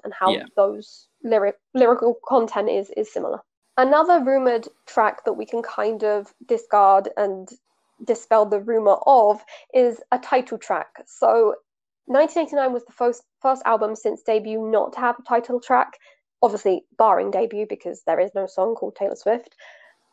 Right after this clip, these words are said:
Speaker 1: which would be iconic, but still.
Speaker 2: Yeah.
Speaker 1: Uh, so nineteen eighty-nine, the track doesn't exist. However, there was a picture that have,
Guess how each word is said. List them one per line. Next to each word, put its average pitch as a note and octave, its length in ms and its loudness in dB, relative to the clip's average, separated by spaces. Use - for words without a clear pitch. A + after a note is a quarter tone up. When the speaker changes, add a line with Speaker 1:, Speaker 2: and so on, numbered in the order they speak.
Speaker 1:
which C4 160 2
would D#4+ 100 0
be D4+ 60 6
iconic, A3 480 4
but G#3+ 280 4
still. A3 280 0
Speaker 2:
Yeah. C4 220 6
Speaker 1:
Uh, A#3+ 240 6
so C4 340 6
nineteen E4+ 320 0
eighty-nine, C4 480 -2
the A3 120 0
track A#3+ 460 -4
doesn't A#3 320 -2
exist. G#3 560 -8
However, A3+ 640 0
there B3 100 0
was D4+ 180 -2
a G4 40 -2
picture D4+ 460 -6
that A3 340 0
have, B3 320 -2